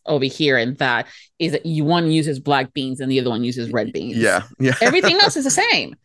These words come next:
Speaker 2: Yeah,
Speaker 1: You know?
Speaker 2: yeah.
Speaker 1: So
Speaker 2: Mm,
Speaker 1: it, it's
Speaker 2: it's funny.
Speaker 1: hilarious.
Speaker 2: And, like, I think it is interesting 'cause there is this sort of impulse to lump us all together, but we are so different, right? If you talk about Latinidad,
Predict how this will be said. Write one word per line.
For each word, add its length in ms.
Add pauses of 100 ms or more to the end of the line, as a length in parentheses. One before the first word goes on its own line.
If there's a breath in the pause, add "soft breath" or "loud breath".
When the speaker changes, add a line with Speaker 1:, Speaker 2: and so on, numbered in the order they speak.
Speaker 2:
Yeah, 280
Speaker 1:
You 80
know? 120
Speaker 2:
yeah. 240 (300)
Speaker 1:
So 300
Speaker 2:
Mm, 140
Speaker 1:
it, 60
it's 220
Speaker 2:
it's 220
funny. 320
Speaker 1:
hilarious. 180 (240 soft breath)
Speaker 2:
And, 140
like, 180
I 100
think 180
it 80
is 200
interesting 400
'cause 140
there 120
is 220
this 140
sort 200
of 280 (440 soft breath)
impulse 520
to 680 (600)
lump 360
us 160
all 120
together, 360
but 160
we 160
are 260
so 240
different, 420
right? 200
If 120
you 60
talk 200
about 180
Latinidad, 680